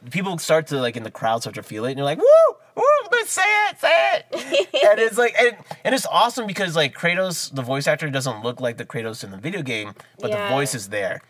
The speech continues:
Speaker 1: And he's this huge guy. It would've been even, it would've been, it would've been even more hilarious if he had been this tiny man with his Kratos voice.
Speaker 2: Oh, gosh.
Speaker 1: But it was a huge dude. And he just turns to the boy and is like,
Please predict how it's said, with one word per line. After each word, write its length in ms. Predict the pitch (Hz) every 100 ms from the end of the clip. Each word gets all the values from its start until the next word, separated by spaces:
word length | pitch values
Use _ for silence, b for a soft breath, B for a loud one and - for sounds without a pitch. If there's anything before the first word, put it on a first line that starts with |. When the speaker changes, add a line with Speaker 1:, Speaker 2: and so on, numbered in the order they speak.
| b -
Speaker 1:
And 100 | 151
he's 80 | 139
this 120 | 139
huge 280 | - 220 147
guy. 360 | 123 113 - - b b b 165
It 80 |
would've 120 | 226 240
been 180 | 175 113 -
even, 260 | 165 156 131
it 80 | - 196
would've 60 |
been, 160 | 196 170 _ _ -
it 60 |
would've 100 | 190
been 100 | 220
even 360 | 202 180 139 113 -
more 240 | 120 127 127
hilarious 480 | 113 113 127 151
if 100 | 131
he 60 | 123
had 100 | 120
been 120 | 113
this 100 | 104
tiny 340 | - 107 113 123
man 280 | 123 131
with 100 | 123
his 160 | 110 -
Kratos 420 | - 113 113 107
voice. 440 | 101 110 147 - - 233
Speaker 2:
Oh, 140 | 220
gosh. 380 | 202 196 196 196
Speaker 1:
But 100 | 143
it 60 | 151
was 100 | 143
a 60 |
huge 400 | 135 165 220 190
dude. 300 | 120 104 98 - _ _ _ _ _ _ _ _ _ _ _ -
And 300 | 160 151 135 B B B B -
he 120 | 156
just 200 | 165 151
turns 220 | 170 156
to 40 | 139
the 60 | 123
boy 520 | 127 127 127 127 -
and 160 | 127 127
is 140 | 117
like, 300 | 117 113